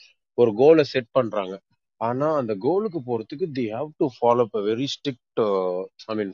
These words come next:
follow-ups, rules அந்த மாதிரி. பேசிக் திங்ஸ், மேஜர் பேசிக் திங்ஸ் எல்லாமே தெரிஞ்சுக்கணும். ஒரு கம்பெனிக்குள்ள போக போறோம்னா அந்த கம்பெனி என்ன, அந்த கம்பெனி பத்தி ஃபுல்லா தெரிஞ்சுக்கணும். அவங்க எந்த ரோலுக்கு போக போறாங்களோ அந்த ரோலை பத்தி full and full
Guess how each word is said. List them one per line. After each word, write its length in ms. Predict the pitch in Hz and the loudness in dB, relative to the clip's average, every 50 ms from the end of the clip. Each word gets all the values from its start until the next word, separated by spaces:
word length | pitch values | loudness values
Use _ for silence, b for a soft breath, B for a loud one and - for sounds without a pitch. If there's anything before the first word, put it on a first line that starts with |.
| - - | -2 0
follow-ups, 340 | 110 107 101 85 - - - - _ _ - - - | 0 2 0 -2 -6 -12 -20 -20 _ _ -20 -8 -6
rules 380 | 104 104 113 113 110 110 95 - | -2 0 0 0 0 -2 -4 -6
அந்த 220 | - 101 95 95 98 | -6 -6 -6 -6 -6
மாதிரி. 240 | 98 95 92 104 - _ _ _ _ B B B B B B B _ _ _ _ | -6 -6 -6 -8 -12 _ _ _ _ B B B B B B B _ _ _ _
பேசிக் 440 | - 107 135 151 - - 165 127 - _ - | -2 2 2 2 4 2 -2 -4 -4 _ -8
திங்ஸ், 240 | 123 110 101 - - - - - | -8 -8 -8 -10 -16 -20 -20 -18
மேஜர் 440 | - 101 117 135 151 151 135 156 143 120 | -10 -2 2 2 2 4 2 0 0 2
பேசிக் 360 | 117 123 120 - - 107 - | 0 0 0 0 -6 -10 -10
திங்ஸ் 220 | - 110 107 - - | -10 -12 -12 -8 -8
எல்லாமே 320 | 110 101 104 107 107 110 107 - | -4 -4 -2 -2 -4 -6 -6 -8
தெரிஞ்சுக்கணும். 440 | 101 98 95 98 - - 92 95 95 | -10 -10 -12 -14 -14 -14 -16 -16 -12
ஒரு 160 | - 104 107 101 - | -12 -12 -12 -8 -6
கம்பெனிக்குள்ள 540 | 113 123 127 - 165 165 165 156 - 127 120 | -6 -6 -4 -2 -2 -2 -2 -2 -4 -6 -6
போக 160 | 104 120 117 | -6 -8 -10
போறோம்னா 300 | 107 - 107 104 110 117 | -10 -8 -6 -4 -4 -4
அந்த 140 | 120 110 107 | -4 -4 -6
கம்பெனி 500 | - 107 107 113 107 131 127 120 104 92 | -6 -6 -8 -6 -6 -6 -4 -4 -4 -6
என்ன, 280 | 95 104 117 123 127 117 101 101 - _ _ _ _ _ B B B B B B _ _ | -6 -6 -6 -4 -4 -4 -4 -6 -8 _ _ _ _ _ B B B B B B _ _
அந்த 160 | - 107 104 | -8 -6 -4
கம்பெனி 380 | - 107 110 123 117 160 160 156 | -2 -2 -4 -2 0 0 0 2
பத்தி 240 | 131 139 113 131 120 | 0 -2 -2 -2 -4
ஃபுல்லா 280 | - - 117 120 120 113 | -6 -4 -2 -2 0 0
தெரிஞ்சுக்கணும். 520 | 101 113 101 98 104 95 98 95 95 101 - | -2 -4 -6 -6 -8 -10 -10 -10 -10 -12 -8
அவங்க 260 | - 107 107 104 101 | -6 -6 -4 -4 -4
எந்த 220 | 101 107 117 131 143 | -4 -4 0 0 0
ரோலுக்கு 400 | 120 120 127 143 139 123 135 120 | 2 2 0 0 0 -2 -6 -6
போக 140 | 110 113 110 | -6 -6 -6
போறாங்களோ 380 | 101 113 107 107 104 101 113 120 104 | -6 -4 -4 -4 -4 -2 -4 -4 -4
அந்த 240 | 101 107 113 131 123 | -6 -4 -4 -4 -2
ரோலை 240 | 123 127 127 127 | -2 -2 0 -2
பத்தி 260 | 120 110 117 - - 123 | -2 -4 -8 -12 -12 -14
full 260 | - _ 123 123 127 | -14 _ -8 -6 -6
and 120 | 127 123 110 | -6 -8 -8
full 180 | - 131 127 | -8 -8 -8